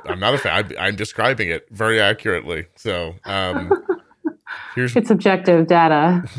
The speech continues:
Speaker 1: <laughs> here, here's a, here's a recipe that has six stars.
Speaker 2: Yay.
Speaker 1: Somebody likes it. Um,
Speaker 2: <laughs>
Speaker 1: finally grate
Speaker 2: You
Speaker 1: the
Speaker 2: should
Speaker 1: potato
Speaker 2: try
Speaker 1: into a
Speaker 2: it and
Speaker 1: bowl.
Speaker 2: report back to me.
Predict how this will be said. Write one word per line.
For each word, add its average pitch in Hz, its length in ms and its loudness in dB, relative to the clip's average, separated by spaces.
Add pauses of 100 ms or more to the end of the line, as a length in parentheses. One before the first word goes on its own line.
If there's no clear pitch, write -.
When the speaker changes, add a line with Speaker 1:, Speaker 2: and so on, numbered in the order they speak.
(100)
Speaker 1:
<laughs> - 240 -20
here, 113 120 -10 (240)
here's 123 240 -6
a, 113 240 -4
here's 104 220 -4
a 101 40 -4
recipe 90 420 -6
that 87 120 -6
has 90 180 -6
six - 240 -12
stars. - 440 -8 (1160)
Speaker 2:
Yay. 220 420 4 (520)
Speaker 1:
Somebody 143 360 -2
likes - 360 -6
it. 139 160 -10 (720)
Um, 92 600 0 (240)
Speaker 2:
<laughs> - 200 -20
Speaker 1:
finally 110 420 -4
grate 101 200 0
Speaker 2:
You 185 60 0
Speaker 1:
the - 40 -6
Speaker 2:
should 220 140 0
Speaker 1:
potato 208 140 2
Speaker 2:
try 175 160 4
Speaker 1:
into 170 100 6
a 156 80 4
Speaker 2:
it - 120 0
and 165 120 4
Speaker 1:
bowl. 156 60 4
Speaker 2:
report 160 320 2
back 160 240 2
to - 180 -6
me. 147 280 0